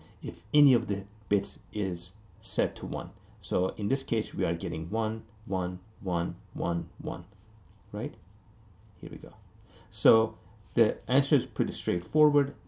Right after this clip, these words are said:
Here is a function definition, propagate rightmost set bit, which takes an integer, it subtracts one from it,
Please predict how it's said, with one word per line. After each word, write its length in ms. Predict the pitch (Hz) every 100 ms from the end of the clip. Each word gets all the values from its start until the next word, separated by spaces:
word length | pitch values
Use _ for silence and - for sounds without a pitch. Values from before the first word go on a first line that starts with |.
| - - -
Here 200 | 120 104
is 120 | 98
a 60 |
function 380 | 92 113 107 113
definition, 540 | 104 101 113 101 120 117
propagate 540 | - 98 - 98 87
rightmost 420 | 92 90 98 -
set 220 | - -
bit, 260 | - 120 - - - - - - -
which 180 | 90 -
takes 240 | - -
an 100 | -
integer, 480 | 135 135 135 139 143 - - - - - -
it 240 | 107 - -
subtracts 560 | - 107 - 104 -
one 140 | 110 135
from 260 | - 156
it, 120 | 175